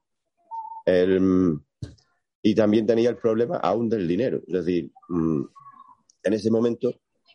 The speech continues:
no ente-, estamos hablando del dos mil dos, dos mil tres, dos mil cuatro, no entendía yo cómo lo-, los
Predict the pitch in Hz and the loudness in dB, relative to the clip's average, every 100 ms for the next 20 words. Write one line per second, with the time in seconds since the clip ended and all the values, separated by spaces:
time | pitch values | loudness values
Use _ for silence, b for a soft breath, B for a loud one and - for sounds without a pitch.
0 | _ 95 104 104 80 - 107 107 104 110 | _ -2 -2 0 -4 0 0 0 -2 0
1 | 95 85 85 - 101 98 101 98 85 92 | 0 0 -2 -2 -4 -2 -2 -2 -4 -6
2 | 95 92 110 - - 95 101 - 110 101 | -6 -4 -4 -4 -8 -4 -4 0 -2 -2
3 | 117 - _ _ _ _ _ 101 110 104 | -6 -10 _ _ _ _ _ -2 0 2
4 | 110 113 110 107 120 - _ - 107 117 | 2 2 2 2 -2 -4 _ -6 -2 0
5 | 113 110 104 95 92 98 98 92 90 - | 0 0 -2 -2 -2 0 0 0 -2 -6
6 | - | -20